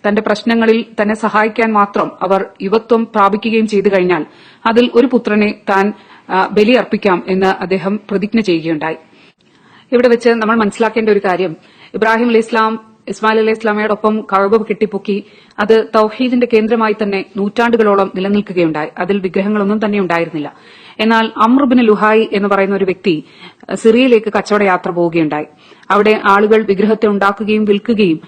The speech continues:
അതിനെ ആരാധിക്കുകയും ചെയ്യുന്നത് അയാൾ കാണാനിടയായി. അങ്ങനെ അയാളാണ് ആദ്യമായി ഒരു വിഗ്രഹത്തെ കഅബയിലേക്ക് കൊണ്ടുവരുന്നത്. അങ്ങനെയാണ്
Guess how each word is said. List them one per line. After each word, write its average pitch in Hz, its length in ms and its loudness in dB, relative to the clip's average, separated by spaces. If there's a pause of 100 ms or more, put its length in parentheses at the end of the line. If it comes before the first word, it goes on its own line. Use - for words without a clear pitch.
(220)
അതിനെ 208 320 2
ആരാധിക്കുകയും 214 720 0
ചെയ്യുന്നത് 190 540 -2
അയാൾ 185 280 0
കാണാനിടയായി. 185 640 0 (260)
അങ്ങനെ 214 380 -2
അയാളാണ് 208 520 2
ആദ്യമായി 185 580 0 (260)
ഒരു 190 100 2
വിഗ്രഹത്തെ 196 560 2 (100)
കഅബയിലേക്ക് 185 640 2
കൊണ്ടുവരുന്നത്. 165 580 0 (340)
അങ്ങനെയാണ് 214 520 2